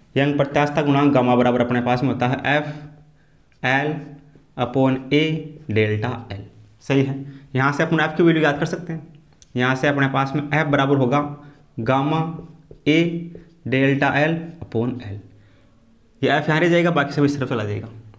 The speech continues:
तो अपने पास में F का वैल्यू आ जाएगा। F का value उठा के यहाँ रखते हैं, तो W बराबर अपने पास में कितना होगा? W बराबर अपने पास में होगा,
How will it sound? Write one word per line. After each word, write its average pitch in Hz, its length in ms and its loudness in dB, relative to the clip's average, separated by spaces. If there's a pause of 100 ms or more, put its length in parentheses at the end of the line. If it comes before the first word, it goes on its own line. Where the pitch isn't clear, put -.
तो 117 80 0
अपने 113 180 -2
पास 113 220 0
में 131 120 -4
F 135 160 0
का 139 60 -2
वैल्यू 107 300 0
आ 110 40 -6
जाएगा। - 1600 -6
F 170 80 -6
का 180 60 0
value 165 180 4
उठा 156 100 0
के 156 60 2
यहाँ 156 100 2
रखते 160 200 -4
हैं, - 140 -8 (560)
तो 131 80 -6
W 165 220 4
बराबर 170 220 2
अपने 147 180 -2
पास 139 240 0
में 147 80 0
कितना 123 180 0
होगा? 98 160 0 (560)
W 139 300 4
बराबर 139 260 2
अपने 131 200 -2
पास 131 240 0
में 131 60 0
होगा, 131 140 2